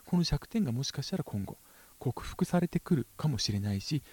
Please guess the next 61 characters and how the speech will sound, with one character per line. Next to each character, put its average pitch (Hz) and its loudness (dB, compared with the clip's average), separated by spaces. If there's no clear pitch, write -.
そ - -4
の 160 0
傾 151 0
向 147 -2
が 165 0
先 - -4
ほ 107 2
ど 101 0
申 92 -4
し - -4
上 101 0
げ 104 -2
た - -4
モ 104 0
ー - -2
ガ 104 2
ン・ 98 2
ワ 95 -2
レ - -2
ン - -4
の - -8
セ - -8
ブ 117 0
ン・ 127 2
サ 143 2
マ 131 4
ー 101 2
ズ - -6
だ 71 -2
っ - -2
た - -8
り、 - -10
え 107 6
ー、 101 8
ル 107 8
ー - 6
ク・ 104 0
コ - 0
ム 92 2
ズ - -4
の 90 -2
フ - 2
ォ 147 8
ー - 6
エ 143 6
バ 147 4
ー・ - 6
ア - 6
フ - 4
タ 147 0
ー・ - 6
オ 156 6
ー 143 4
ル 120 4
に - -2
現 98 4
れ 120 2
て - -8
い 107 0
る 101 2
な、 101 2